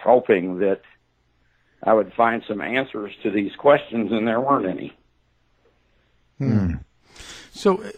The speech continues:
Speaker 2: wh-, what do you think about the latest release of documents? Um... Uh, did you learn anything new from them, or did, did have you heard anything from, from the?
Speaker 1: Yes, yeah, yes, I have. Yes, I have.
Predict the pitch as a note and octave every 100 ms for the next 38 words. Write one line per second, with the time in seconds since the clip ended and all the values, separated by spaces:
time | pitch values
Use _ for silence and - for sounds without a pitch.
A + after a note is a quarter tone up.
0 | G#3 G#3 G3+ G3 G3+ A3+ B3+ A#3 G3+ F3
1 | D3 - C3 B2 C3 C#3+ C#3 - B2 A#2+
2 | A2 C3 - - G#2 G2 A2+ G#2 B2 -
3 | A2 G2 - - - - G2+ F#2+ F#2 F#2
4 | F#2 - _ _ _ _ _ A#2 B2 A#2
5 | C3+ A#2 C3 C3 B2+ C3 C3 C3 B2 B2+
6 | A2 A2 A#2+ B2+ C#3 C3 C3+ C#3 G2+ G2
7 | G2+ G2+ - D3 B2+ - A#2 A#2 B2 A2
8 | G2 B2 C3+ C3+ B2+ C3 - - C3 D#3
9 | F2 A#2 C#3 A#2 C3+ C#3 B2 A#2 - -
10 | - A#2+ A2 - A2 C3 - B2 A2 B2
11 | A2+ G2 F#2 G2+ G2 G#2 F#2 G#2+ F#2+ F#2+
12 | F#2